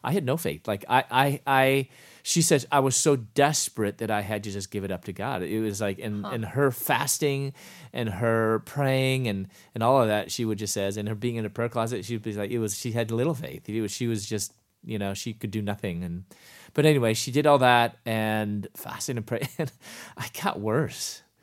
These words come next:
Speaker 1: You know what I mean? When
Speaker 2: Wow.
Speaker 1: you're, like, praying and praying, you're like,
Speaker 2: <laughs>
Speaker 1: "God, I'm praying," and, like, you're not answering, and things are getting worse and worse and worse. I mean, it was just getting, I was getting so far into the drugs,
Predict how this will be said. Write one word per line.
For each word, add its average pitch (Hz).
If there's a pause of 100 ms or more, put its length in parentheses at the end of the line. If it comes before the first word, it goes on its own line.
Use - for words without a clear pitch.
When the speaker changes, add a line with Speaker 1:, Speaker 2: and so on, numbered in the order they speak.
(220)
Speaker 1:
You 165
know 196
what 196
I 175
mean? 175
When 165
Speaker 2:
Wow. 156
Speaker 1:
you're, 156
like, 147
praying 143
and 135
praying, 135
you're 151
like, 139
Speaker 2:
<laughs> 139
Speaker 1:
"God, 180
I'm 160
praying," 185 (460)
and, 165
like, 147
you're 165
not 202
answering, 208
and 170
things 180
are 180
getting 170
worse 170
and 165
worse 156
and 147
worse. 156
I -
mean, 147
it 151
was 127
just 131
getting, 123
I 117
was 120
getting 110
so 135
far 113
into 117
the 95
drugs, 104